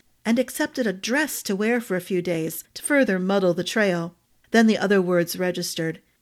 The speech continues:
"Illegal charms? Is magic against the law in this kingdom?" "No, but there has been enough trouble with magic cheats. It's regulated."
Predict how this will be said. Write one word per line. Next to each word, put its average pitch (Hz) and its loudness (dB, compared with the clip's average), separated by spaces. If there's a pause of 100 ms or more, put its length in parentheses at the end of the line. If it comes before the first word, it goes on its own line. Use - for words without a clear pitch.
(240)
"Illegal 247 4
charms? 196 -2 (440)
Is 262 6
magic 220 2
against 226 2
the 185 2
law 175 0
in 247 0
this 294 -2
kingdom?" 349 -2 (540)
"No, 254 6
but 240 4
there 247 6
has 254 4
been 247 4
enough 220 2
trouble 208 4
with 202 4
magic 202 0
cheats. - -2 (100)
It's 190 -4
regulated." 180 0